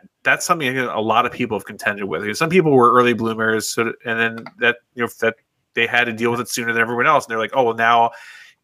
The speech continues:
you know, they, people are looking at me different because I've got facial hair or I've got, you know, whatever, you know, eh, so, you know, whether puberty, you know, items that have come, come, been coming in, as they say, pun intended." And yeah, that's what it comes down to. I think there's a,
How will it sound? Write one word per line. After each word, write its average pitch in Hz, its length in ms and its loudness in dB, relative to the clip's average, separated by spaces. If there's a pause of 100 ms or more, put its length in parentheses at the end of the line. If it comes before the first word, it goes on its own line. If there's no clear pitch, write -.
(160)
you 120 140 -12
know, 104 140 -6
they, 123 320 2
people 127 420 -4
are 113 140 4
looking 120 260 -2
at 113 100 0
me 135 140 2
different 117 320 -2
because 107 320 -2
I've 104 220 0
got 107 280 -2
facial 131 320 -2
hair 104 320 0
or 104 120 2
I've 107 180 0
got, 107 240 -2
you 104 60 -12
know, 107 80 -4
whatever, 117 500 0 (460)
you 110 80 -10
know, 101 300 -8
eh, 127 80 -10 (120)
so, - 300 -2
you 120 80 -12
know, 113 100 0
whether 107 400 2 (220)
puberty, 110 720 0 (160)
you 113 60 -8
know, 104 60 -6
items 107 340 -2
that 104 60 -6
have - 160 -12
come, - 200 -6
come, - 200 -14
been 107 120 -10
coming 107 260 -4
in, 101 260 -8
as 101 140 -6
they 104 80 -6
say, 101 400 -6
pun 104 140 -2
intended." 104 400 -8 (600)
And 110 360 0 (800)
yeah, 170 260 0
that's 117 240 -2
what 131 60 4
it 120 60 0
comes 120 160 -6
down 127 200 0
to. 95 140 0
I 98 40 2
think 120 120 -4
there's 117 140 0
a, 113 160 -2